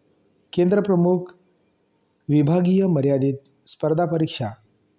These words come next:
दोन हजार तेवीस. या व्हिडिओमध्ये आपण पाहणार आहोत महाराष्ट्रातील शिक्षण क्षेत्राशी निगडीत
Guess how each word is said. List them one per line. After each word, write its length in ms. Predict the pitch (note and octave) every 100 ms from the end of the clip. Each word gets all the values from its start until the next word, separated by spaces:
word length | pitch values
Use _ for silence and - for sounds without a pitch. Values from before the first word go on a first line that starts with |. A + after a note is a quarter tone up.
| _ _ _ _ C3+
दोन 200 | D#3 D3+
हजार 320 | C3+ C#3 C#3+
तेवीस. 600 | - F3 A2+ G#2+ - - _ _ _ _ _ _ _ _ _ _ _ _ _ D#3+
या 120 | F3
व्हिडिओमध्ये 420 | F3+ F3+ F3+ D#3+
आपण 280 | D3+ C3 B2+
पाहणार 380 | B2+ B2 C3 C#3
आहोत 320 | C3+ F#3+ G3+ - _ _ _ _ _ _ _ _ _ -
महाराष्ट्रातील 880 | C3+ D#3 F#3+ F#3+ - G3+ G3 G3+ G#3+ - _ _
शिक्षण 480 | - - - - G#3+
क्षेत्राशी 680 | G#3 D#3+ F3 G3+ - B2+ A2 - _ _ _ -
निगडीत 480 | C#3 D3+ F3+ F3+